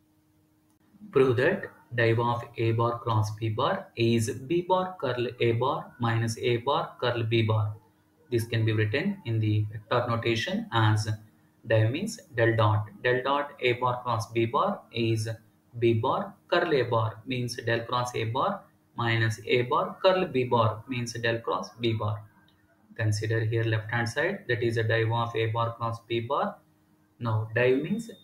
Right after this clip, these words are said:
del dot. Del dot means sigma I dot dou by dou x. Given expression is A bar cross B bar using the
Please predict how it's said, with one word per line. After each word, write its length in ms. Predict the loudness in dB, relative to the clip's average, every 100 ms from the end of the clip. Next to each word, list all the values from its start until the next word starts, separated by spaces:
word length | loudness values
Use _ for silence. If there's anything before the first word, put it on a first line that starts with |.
| 0
del 220 | 2 2
dot. 340 | 2 0 -2 -8 -18 _ _ _ _ _ -2
Del 220 | 0 2
dot 240 | 0 -2
means 280 | -4 -6 -6 -8
sigma 360 | -6 -4 -4 -2
I 140 | -2
dot 320 | -2 -4 -4 -2
dou 140 | 2 2
by 140 | 4
dou 220 | 2 2
x. 340 | 2 0 -6 -12 -4
Given 220 | -2 -2
expression 460 | -6 -4 -4 -4 -6
is 200 | -8 -6
A 140 | 0 0
bar 260 | 0 -2 -4
cross 220 | -6 -8
B 180 | 0 0
bar 340 | 2 0 0 -4 _ -20 -10
using 400 | -2 -2 0 -2
the 320 | -2 0 -2